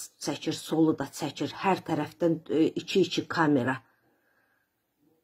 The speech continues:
O boyda kameraların heç biri işləmədi, güya işləmədi. Biri güya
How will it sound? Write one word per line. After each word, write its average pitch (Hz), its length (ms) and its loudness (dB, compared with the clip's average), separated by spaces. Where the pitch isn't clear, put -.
O 202 180 8
boyda 156 460 4
kameraların 143 840 4
heç 170 320 -2
biri 131 220 -4
işləmədi, - 720 -4
güya 156 380 6
işləmədi. 127 800 -4
Biri 170 280 6
güya 151 240 2